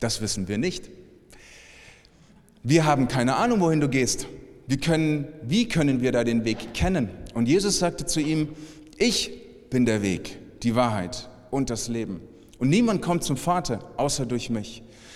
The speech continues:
Und wenn ihr erkannt habt, wer ich bin, dann habt ihr auch erkannt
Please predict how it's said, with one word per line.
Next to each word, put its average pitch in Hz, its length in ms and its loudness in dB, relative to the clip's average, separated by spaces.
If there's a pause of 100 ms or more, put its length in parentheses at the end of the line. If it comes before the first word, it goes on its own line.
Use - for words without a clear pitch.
(160)
Und 131 140 -2
wenn 170 140 2
ihr 190 160 2
erkannt 233 540 0
habt, - 320 -8
wer 117 140 -6
ich 110 200 -10
bin, 135 260 -6 (400)
dann 107 160 -6
habt 151 180 -4
ihr 120 100 2
auch 120 140 -4
erkannt 117 480 -6